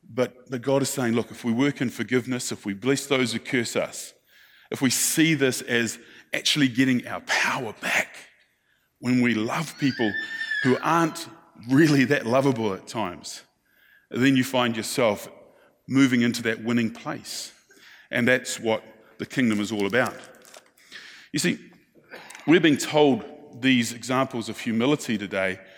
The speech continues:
because these were the character traits of those who we see as the saints of old. These were the character traits that separated them out from you and I,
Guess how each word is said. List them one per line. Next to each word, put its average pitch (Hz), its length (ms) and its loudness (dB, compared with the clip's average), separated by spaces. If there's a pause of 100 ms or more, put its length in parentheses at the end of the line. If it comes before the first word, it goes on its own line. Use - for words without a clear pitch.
(200)
because 135 380 0 (200)
these 156 360 2
were 131 240 2
the 117 120 0
character 139 580 0
traits - 640 -4 (680)
of 120 320 2 (320)
those 117 400 2
who 120 200 -2
we 113 100 2
see 101 480 -2 (320)
as 98 260 -2
the - 80 -18
saints 110 420 -4
of 95 120 -10
old. 78 260 -4 (960)
These 151 200 2
were 170 60 0
the 151 60 2
character 135 360 0
traits 110 340 -2
that - 160 -8
separated 147 680 0
them 120 140 -2
out 127 280 -2 (640)
from 120 400 2 (120)
you 127 260 2
and 120 80 0
I, 123 380 0